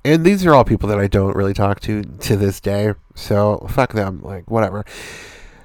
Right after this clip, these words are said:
Uh, yeah, I had so many good memories, though. Like, I, I, I'm talking about some bad stuff, but, like, I had good memories, too. Um, one thing that I feel like I took for granted,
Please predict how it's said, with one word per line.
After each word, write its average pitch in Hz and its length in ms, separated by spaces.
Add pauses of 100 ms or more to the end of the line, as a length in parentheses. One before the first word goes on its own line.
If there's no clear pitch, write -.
(200)
Uh, 98 500 (960)
yeah, 101 440
I 156 60
had 196 120
so - 220
many 359 280 (400)
good 135 220
memories, 104 600 (200)
though. - 380 (240)
Like, 123 180
I, 135 180
I, 143 400
I'm 165 120
talking 220 280
about 160 180
some 113 140
bad 104 240
stuff, - 320
but, 107 120
like, 110 320 (480)
I - 80
had 285 200
good 98 140
memories, 95 440
too. 85 480
Um, 95 500 (880)
one 196 460
thing 160 640
that 127 260
I 127 80
feel 147 240
like 143 120
I 131 80
took - 240
for - 160
granted, 110 540